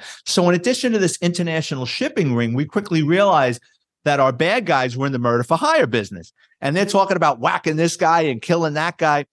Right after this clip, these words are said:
So when we finally took that case down, we cleared between thirteen to fifteen homicides. So,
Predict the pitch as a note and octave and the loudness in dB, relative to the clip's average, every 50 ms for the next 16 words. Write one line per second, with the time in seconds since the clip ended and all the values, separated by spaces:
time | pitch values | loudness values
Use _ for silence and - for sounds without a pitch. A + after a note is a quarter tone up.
0 | _ _ _ _ _ - - E3+ E3 F#3+ A3+ D#4+ F#4+ F#4 - D4 D4+ C#4+ B3+ A3 | _ _ _ _ _ -6 -2 -2 -2 0 0 -2 -2 0 0 0 0 0 0 0
1 | G#3 - G#3+ G#3+ - F#3+ D#3+ D#3 - - - F#3+ A3 E4+ E4+ - - - B2+ B2 | 0 -2 -2 0 -2 -2 -2 -2 -4 -6 -6 -4 -2 -4 -4 -4 -4 -2 -2 0
2 | A#2 A#2 B2+ D3 G3+ A3+ A3 - - - F3+ B3 D4 D4 G3 C#3 C3 B2 A#2 C#3 | -2 -2 -4 -6 -6 -6 -8 -10 -8 -2 0 2 2 2 2 2 0 0 -2 -4
3 | - - D#3 D3 C#3 A#2+ - E3 F3 F3+ - - F3+ F3 D#3 C#3+ - F3 E3+ - | -4 -4 -4 -6 -6 -2 0 0 0 0 0 -2 -2 -2 -2 -2 -2 -2 -4 -2
4 | - D#3 D3 C#3 D3 D#3+ F3+ G3 G3+ D#3+ - - A2+ G2+ F#2+ F2 F2 F#2 - - | -4 -6 -4 -2 0 2 2 2 2 0 -2 0 0 0 -2 -2 -6 -8 -8 -8
5 | - | -8